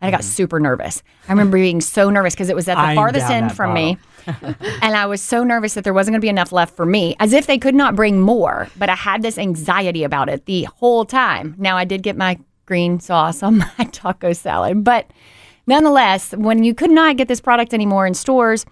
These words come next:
Speaker 1: I'd been making it for a long time at home, and we had wanted to do it, but we are a freezer meal business, and this is a cooler product.
Speaker 2: Yeah.
Speaker 1: So when we got our brick and mortar, it enabled us to do that, and we just pulled the trigger, and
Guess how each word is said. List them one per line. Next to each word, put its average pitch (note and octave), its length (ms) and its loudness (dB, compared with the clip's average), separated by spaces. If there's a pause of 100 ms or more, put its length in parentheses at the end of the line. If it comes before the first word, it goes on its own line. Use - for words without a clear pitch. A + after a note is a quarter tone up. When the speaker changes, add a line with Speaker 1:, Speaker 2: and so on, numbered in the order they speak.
(240)
Speaker 1:
I'd C#4 140 0
been B3 140 -2
making G#3+ 260 -4
it F#3+ 120 -4
for F#3+ 80 0
a F3 60 2
long E3+ 200 2
time D#3+ 220 -2
at E3+ 80 2
home, F3+ 300 2
and E3 200 2 (720)
we A3 160 2
had F4 80 2
wanted B3+ 300 2
to G3+ 80 -2
do G3 120 2
it, F#3+ 120 0
but - 160 -2
we G3 480 2 (180)
are E3 100 2
a E3 40 2
freezer F3+ 280 0
meal D#3 160 2
business, D3+ 440 0
and F3 100 -2
this G3+ 100 -4
is G#3 120 -12
a A3 40 -6
cooler F#3+ 340 -2
product. D3+ 500 -4
Speaker 2:
Yeah. A2+ 60 -14
Speaker 1:
So F#3+ 540 0 (380)
when G3 200 -2
we G3+ 100 0
got G3 200 0
our A3 80 0
brick G3 220 -2
and F3+ 100 -2
mortar, E3+ 600 2 (340)
it F3+ 120 0
enabled F3+ 300 2
us D#3+ 160 0
to E3 120 -12
do D#3 140 -6
that, - 280 -2
and E3+ 300 -4 (120)
we F3 120 -2
just G#3+ 260 -2
pulled G3+ 220 -2
the F3+ 60 -2
trigger, E3+ 500 2
and D#3 280 0